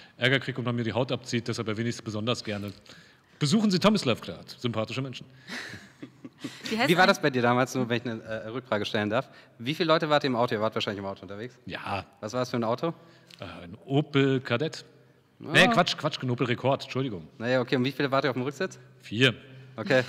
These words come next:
Speaker 1: <laughs>
Speaker 3: Ich war
Speaker 1: Vier
Speaker 3: manchmal
Speaker 1: und fünfzig Kilo Kaffee. Also, ich mein
Speaker 3: Äh, genau, bei mir war's Paprika.
Speaker 1: Ja.
Speaker 3: Und mein Vater hat mir immer erzählt, wir müssen dreißig Kilo Paprika mitnehmen und du musst jetzt den Rücksitz mit der Paprika teilen, weil das, weil die leckerer sind und günstiger. Und da hab ich ihm versucht, ihm vorzurechnen,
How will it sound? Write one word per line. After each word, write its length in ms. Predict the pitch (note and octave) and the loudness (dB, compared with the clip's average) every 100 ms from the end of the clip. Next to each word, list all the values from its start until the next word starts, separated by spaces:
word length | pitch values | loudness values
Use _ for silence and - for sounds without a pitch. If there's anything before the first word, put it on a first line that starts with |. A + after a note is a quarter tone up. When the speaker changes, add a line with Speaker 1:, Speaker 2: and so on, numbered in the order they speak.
| - | -4
Speaker 1:
<laughs> 140 | A3 | -8
Speaker 3:
Ich 80 | B2+ | 2
war 80 | D#3 | 6
Speaker 1:
Vier 80 | D3 | 6
Speaker 3:
manchmal 220 | D3 C3+ | 8 6
Speaker 1:
und 60 | D3 | 4
fünfzig 320 | D3+ - - | 0 0 0
Kilo 180 | C#3+ C3 | 2 4
Kaffee. 300 | C#3+ A2 E2+ - | 2 0 -8 -12
Also, 140 | G#2+ | -12
ich 100 | A2 | -10
mein 160 | G2+ G2+ - | -10 -12 -12
Speaker 3:
Äh, 220 | - C3+ D#3+ | -8 -6 4
genau, 200 | F#3 E3+ | 8 10
bei 120 | D#3+ | 10
mir 140 | E3+ | 10
war's 140 | E3 - | 8 6
Paprika. 460 | E3+ - C3 A2 B3 G#3+ - - | 4 4 2 2 2 -8 -10 -6
Speaker 1:
Ja. 140 | B2 - - | -6 -6 -10
Speaker 3:
Und 80 | C3+ | 0
mein 120 | C#3+ C#3 | 2 4
Vater 180 | F3+ E3+ | 6 6
hat 60 | |
mir 80 | D#3+ | 6
immer 140 | D#3+ | 4
erzählt, 340 | D#3 D#3+ E3 D#3+ - - | 2 4 2 2 -8 -4
wir 100 | B2 C#3+ | 0 2
müssen 180 | D3+ | 2
dreißig 220 | C#3+ D3 - | 4 2 2
Kilo 100 | C#3 | 0
Paprika 380 | - D3+ C#3+ A#2+ | 2 0 0 0
mitnehmen 340 | A#2 C3 B2+ | 0 -2 -2
und 40 | A#2+ | -2
du 60 | |
musst 180 | B2+ C3 | -2 -2
jetzt 140 | B2+ | -4
den 80 | B2 | -2
Rücksitz 320 | C3 C3 A#2+ | -4 -4 -6
mit 80 | A#2 | -4
der 40 | A#2 | -4
Paprika 360 | D#3 B2+ - | -4 -4 -4
teilen, 280 | - A2+ C#3 - - - - | -2 -2 -4 -8 -20 -20 0
weil 160 | A#2+ | 2
das, 220 | C3 C3+ - A#2+ | 4 2 -6 -4
weil 120 | B2 | -2
die 80 | B2+ | 2
leckerer 340 | C#3+ E3+ D3+ | 2 4 2
sind 220 | C3+ D3 | 2 -2
und 100 | B2+ A#2+ | -2 0
günstiger. 500 | F3 E3+ A#2+ C3 D#3+ - - | 0 2 4 4 2 -10 -8
Und 60 | B2 | 0
da 60 | C#3 | 2
hab 60 | |
ich 100 | C#3+ | 2
ihm 60 | C#3 | 0
versucht, 360 | C#3 C#3+ E3 - - | 0 0 -2 -6 -8
ihm 120 | B2 | -4
vorzurechnen, 720 | E3 E3+ D#3 C3 C3 D3+ D3+ | 0 0 2 0 2 0 0